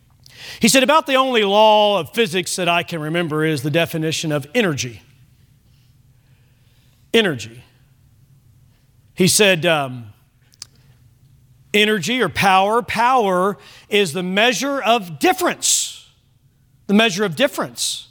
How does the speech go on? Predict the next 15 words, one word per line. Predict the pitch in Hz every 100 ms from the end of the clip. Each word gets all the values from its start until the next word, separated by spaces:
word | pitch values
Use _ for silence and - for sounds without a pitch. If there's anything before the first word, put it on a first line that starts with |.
| _ _ _ _ _ _ _ _ _ _ _ _
And | - 220
that | 330
applies | - 294 294 320 330 - - - _ _
just | 135 262 302
as | 359 262
much | 311 285
to | 277
the | 208
spiritual | - 262 302 220 208
as | 185
it | 175
does | 156 208 202 -
to | 202
the | 160 147 131 _ _ _
physical. | _ - 240 151 - -